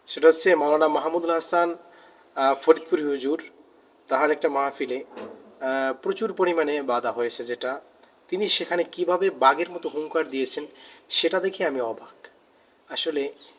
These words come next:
এতটা জোশ থাকা দরকার আসলে। আহ, আপনার প্রতিটা জায়গায় জোশ না থাকলে আসলে আপনার এগুলো, আহ, কখনো সম্ভব হয় না। আপনার জোশ ছিল বিধায় আপনার কিছু বলতে পেরেছেন। তো সেই ভিডিওটি আমাদের মাঝে আসছে,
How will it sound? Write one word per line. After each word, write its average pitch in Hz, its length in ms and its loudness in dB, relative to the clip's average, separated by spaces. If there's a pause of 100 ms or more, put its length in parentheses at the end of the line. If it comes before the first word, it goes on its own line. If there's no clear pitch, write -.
(140)
এতটা 185 460 -2
জোশ 180 300 4
থাকা 160 220 -4
দরকার 117 260 -8
আসলে। 120 300 -12
আহ, - 840 -14
আপনার 131 300 -4
প্রতিটা 143 360 -2
জায়গায় 135 340 -2
জোশ 151 320 -2
না 170 60 -6
থাকলে 175 280 -8
আসলে 151 280 -6
আপনার 139 220 -6
এগুলো, 131 360 -4 (440)
আহ, 123 200 -2
কখনো 139 140 -6
সম্ভব 127 420 -4
হয় 113 100 -16
না। 123 100 -16 (600)
আপনার 156 240 0
জোশ 208 300 2
ছিল 170 180 2
বিধায় 156 340 2
আপনার 131 280 -4
কিছু 131 260 -12
বলতে 117 300 -6
পেরেছেন। 113 400 -8 (460)
তো - 60 -6
সেই 156 220 0
ভিডিওটি 160 800 2
আমাদের 131 380 -2
মাঝে 120 280 -2
আসছে, 131 400 -4